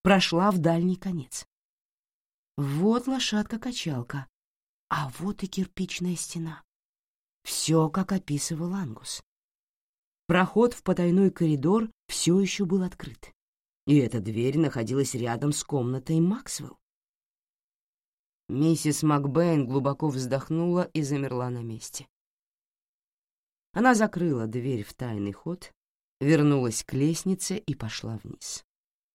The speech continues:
Оставалось уточнить всего одну деталь. Она посмотрела на часы.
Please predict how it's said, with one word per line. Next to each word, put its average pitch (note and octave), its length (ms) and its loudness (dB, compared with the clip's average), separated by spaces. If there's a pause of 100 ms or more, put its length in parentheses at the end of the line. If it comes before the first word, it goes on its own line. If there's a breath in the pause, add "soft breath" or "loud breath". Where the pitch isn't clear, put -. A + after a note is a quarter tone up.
(480)
Оставалось A3+ 680 -2
уточнить F3 800 -6
всего F#3 280 -4
одну D#3 280 -4
деталь. - 420 -12 (1080)
Она C3+ 200 0
посмотрела A2+ 600 -4
на A2 120 0
часы. - 380 -10